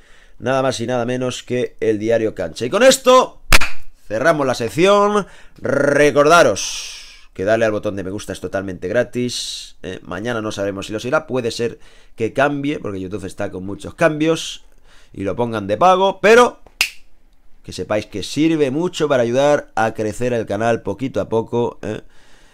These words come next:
Eh, ahora que estoy un poquito, mm, quitándome la mugre, ¿eh? La mugre irrespetuosa del canal, ¿eh? Pues habrá que conseguir suscriptores, mm,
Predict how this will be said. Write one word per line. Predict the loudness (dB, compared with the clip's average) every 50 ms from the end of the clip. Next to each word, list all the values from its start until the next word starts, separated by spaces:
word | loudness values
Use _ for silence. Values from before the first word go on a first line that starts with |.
| -20 -20 -20 -20 -20 -18
Eh, | -14 -12 -10 -8 -8 -8 -8 -4
ahora | -2 0 0 0 0
que | -2
estoy | -4 -4 -4 -2 -2
un | -2 -4
poquito, | -4 -6 -6 -6 -6 -6 -4 -2 -2 -2 -2 -4 -8
mm, | -10 -12 -12 -10 -10 -10 -10 -10 -12 -12 -12 -14
quitándome | -12 -12 -12 -6 -4 -4 -4 -2 -4 -4 -4 -2 -2
la | -2 -2 -2 -2
mugre, | -4 -6 -6 -6 -2 0 2 2 2 2 2 0 0 -2 -4 -6 -12 -14 -12
¿eh? | -10 -8 -6 -6
La | -6 -6 -6 -6
mugre | -4 -4 -4 -2 -2 -2 -2 -2 -2
irrespetuosa | -2 -2 -4 -6 -6 -8 -8 -8 -10 -10 -8 -8 -6 -6 -4 -4 -4 -6 -6
del | -4 -6 -6
canal, | -6 -4 -4 -2 -2 -2 -4
¿eh? | -4 -6 -8 -10 -14 -20 -20 _ -20 -20 -16 -16 -16 -12
Pues | -8 -6 -6 -6 -8 -10 -10
habrá | -8 -6 -4 -2 -2 -2 -2
que | -2 -2
conseguir | -4 -4 -4 -4 -6 -6 -6
suscriptores, | -6 -10 -12 -10 -10 -12 -8 -4 -4 -2 -2 -2 -4 -6 -10 -14
mm, | -14 -14 -14 -12 -12 -12 -12 -12 -12 -14 -14 -14 -16 -16 -16 -16 -18